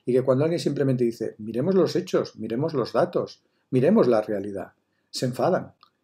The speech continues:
Eh, yo también les invito a ver la sesión de hoy en la Comisión de Peticiones, cómo durante una hora o algo así, varios diputados, socialistas, nacionalistas, la distinción cada vez es más difícil de establecer,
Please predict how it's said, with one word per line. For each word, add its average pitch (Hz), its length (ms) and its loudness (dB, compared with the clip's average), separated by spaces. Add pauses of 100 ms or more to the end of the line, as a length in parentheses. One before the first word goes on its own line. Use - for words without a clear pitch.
(160)
Eh, 131 280 -4 (120)
yo 120 220 -2
también 156 240 2
les 170 160 0
invito 156 500 -2 (320)
a 120 120 0
ver 151 240 2
la 127 180 0
sesión 135 420 -2
de 135 140 4
hoy 156 180 4
en 113 80 0
la 113 80 -4
Comisión 120 300 -6
de 113 80 -6
Peticiones, 104 540 -8
cómo 156 260 -2
durante 113 420 -4
una 113 300 -4
hora 151 320 6
o 110 140 0
algo 120 200 0
así, 175 380 -6 (360)
varios 117 320 -2
diputados, 143 520 0
socialistas, 151 600 0
nacionalistas, 131 680 -2
la 127 100 2
distinción 127 480 -2
cada 147 160 2
vez 135 140 0
es 127 80 0
más 127 160 0
difícil 123 320 -2
de 120 80 2
establecer, 135 560 0